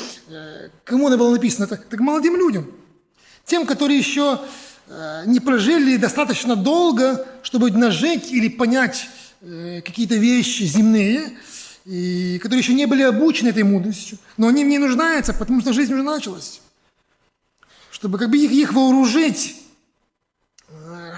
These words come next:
чтобы они не сделали какие-то глупые вещи, и, ну, и свою жизнь не, не загубили или не,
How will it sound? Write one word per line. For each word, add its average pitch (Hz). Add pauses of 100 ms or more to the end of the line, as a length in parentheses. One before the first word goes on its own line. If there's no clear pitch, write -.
чтобы 208
они 262
не 277
сделали 269
какие-то 226
глупые 277
вещи, 247 (260)
и, 226 (380)
ну, 214
и 208
свою 240
жизнь 247
не, 226
не 233
загубили 247
или 226
не, 233